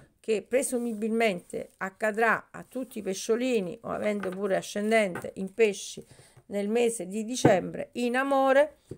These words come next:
con la persona di su-, di loro interesse. Io ovviamente vi aspetto tutti nei commenti, fatemi sapere se c'è qualche riscontro, fatemi sapere se vi siete un po' riconosciuti nella stesa.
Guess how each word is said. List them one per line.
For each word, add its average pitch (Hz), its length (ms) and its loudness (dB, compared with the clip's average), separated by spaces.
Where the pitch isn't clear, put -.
con 202 200 -4
la 196 100 0
persona 208 480 -2
di 180 140 -8
su-, 185 300 -4
di 175 300 -10
loro 190 220 4
interesse. 247 800 2
Io 285 300 0
ovviamente 247 560 2
vi 208 80 2
aspetto 220 520 2
tutti 269 360 -10
nei 202 340 -4
commenti, 214 680 -2
fatemi 185 440 -4
sapere 202 640 0
se 190 160 -12
c'è 202 240 -4
qualche 180 380 -8
riscontro, 247 640 -6
fatemi 185 400 -4
sapere 185 580 -2
se 190 220 -8
vi 190 100 -10
siete 185 280 -4
un 175 100 -8
po' 185 120 -6
riconosciuti 190 760 -6
nella 180 240 -4
stesa. 214 560 -2